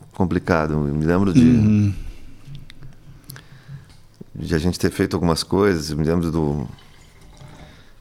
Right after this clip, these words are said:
Speaker 1: do Tonho ter ido pro Rio, aí o, o, o Tonho voltou, a gente foi pra São Paulo, passou um tempo e depois voltou, eh,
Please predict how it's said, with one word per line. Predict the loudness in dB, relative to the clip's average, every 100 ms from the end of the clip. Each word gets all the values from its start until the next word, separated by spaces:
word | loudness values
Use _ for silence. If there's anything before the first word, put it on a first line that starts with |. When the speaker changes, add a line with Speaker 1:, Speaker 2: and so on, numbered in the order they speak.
| -8
Speaker 1:
do | -6
Tonho | 2 4 6 4
ter | 2 0
ido | 0 -2
pro | -2 -2
Rio, | 0 2 4 4 2
aí | 2
o, | -2 -8 -18 -8
o, | -8 -8 -18 -18 -18 -18 -18 -16 -14 -12
o | -12 -4
Tonho | 2 2
voltou, | 2 -2 0 2 4 4
a |
gente | 2 0 0
foi | 0
pra | 0
São | 0 0
Paulo, | 2 2 2
passou | -2 -2 -2
um |
tempo | 0 0 -2
e |
depois | -2 -2 -2 -6 -18 -20 -20 -20 -20 -20 _ -6
voltou, | -2 -2 0 0 2 2 2 0
eh, | -2 -4 -6